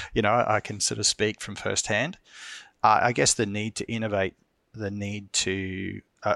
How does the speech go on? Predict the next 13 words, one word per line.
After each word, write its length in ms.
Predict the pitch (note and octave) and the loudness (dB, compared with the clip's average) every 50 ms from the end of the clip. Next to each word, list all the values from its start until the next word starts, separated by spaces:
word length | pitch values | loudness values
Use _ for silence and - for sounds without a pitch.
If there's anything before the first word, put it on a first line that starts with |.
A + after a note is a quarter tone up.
| - - | 0 -2
evolve 580 | A2+ G2 G#2 G#2+ G#2 G2+ G2+ G2+ F2+ - - - | -6 -6 -4 -2 -2 0 0 -2 -4 -6 -8 -6
businesses, 840 | G#2+ G2+ G2+ G#2+ G2+ G2 - - - F2 F#2 F#2+ E2+ E2 - - - - | -6 -6 -4 -4 -2 0 0 0 0 -2 -4 -6 -8 -8 -8 -10 -10 -14
it, 100 | - - _ _ | -20 -20 _ _
it 240 | _ _ _ _ - | _ _ _ _ -18
just 320 | - - - - - - | -14 -12 -12 -10 -8 -6
doesn't 220 | - - C3 C#3 B2+ | -6 -6 -4 -2 0
seem 240 | - - B2 A2+ | 0 2 2 0
to 80 | G#2+ - | -2 -6
be 100 | F#2+ - | -6 -4
here. 240 | - C3+ F3 D#3 - | 0 2 2 2 2
I 40 | - | 0
mean, 180 | F#2+ F#2+ F#2 F#2+ | -2 -6 -8 -8
we've, 280 | G#2 G#2 G#2 - - | -8 -8 -8 -10 -12